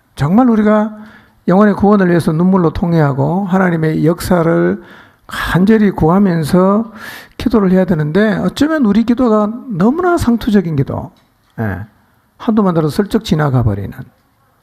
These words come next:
예. 아, 그래서, 음, 우선 식은 내 가슴이 좀 뜨거워지도록 주님 앞에 기도를 해야 되고요.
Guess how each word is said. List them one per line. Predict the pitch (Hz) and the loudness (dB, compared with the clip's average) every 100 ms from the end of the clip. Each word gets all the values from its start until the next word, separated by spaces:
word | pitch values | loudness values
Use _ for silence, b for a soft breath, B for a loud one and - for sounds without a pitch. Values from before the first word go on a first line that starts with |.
| _ _ | _ _
예. | - 95 120 _ _ _ _ _ _ B B B B B B B B B B B B B B B B B _ _ _ - | -10 -10 -14 _ _ _ _ _ _ B B B B B B B B B B B B B B B B B _ _ _ -12
아, | 180 156 | -6 -4
그래서, | - 190 170 185 151 123 B B B B B _ | 0 0 0 0 0 -4 B B B B B _
음, | 226 160 156 151 151 156 220 | -8 -8 -10 -10 -12 -12 -6
우선 | 202 220 240 | -2 2 2
식은 | - 302 277 | 0 0 2
내 | 208 | 2
가슴이 | 190 214 220 214 185 190 | 2 0 2 0 2 0
좀 | 185 180 180 | 0 -2 -2
뜨거워지도록 | 247 247 214 170 170 156 | 0 2 2 0 0 0
주님 | - 185 | 0 0
앞에 | 151 143 | 0 -2
기도를 | 143 175 156 139 | -2 -2 0 0
해야 | 131 147 | 0 0
되고요. | 127 110 123 - 110 | -2 -2 -4 -4 -8